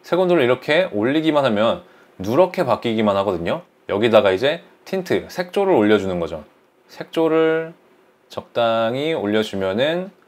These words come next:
네, 노을빛이 조금 더 예쁘게 맴도는 게 보이시죠? 다시 이거를 한번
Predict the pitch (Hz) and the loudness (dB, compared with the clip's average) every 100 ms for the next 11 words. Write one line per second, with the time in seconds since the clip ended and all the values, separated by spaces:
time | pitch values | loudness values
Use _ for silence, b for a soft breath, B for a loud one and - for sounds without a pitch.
0 | _ _ 98 92 - - 113 143 135 127 | _ _ -4 -4 -6 -4 0 0 0 -6
1 | 117 104 147 156 123 127 - 127 101 98 | -8 -8 -6 -2 0 0 0 -2 0 -2
2 | 98 101 92 98 98 90 - 95 104 - | -4 -4 -4 -4 -4 -6 -2 0 0 -2
3 | _ _ _ b b b b _ - 92 | _ _ _ b b b b _ -10 -8
4 | 87 151 160 107 117 117 135 127 120 180 | -4 -2 -2 0 2 2 2 2 2 0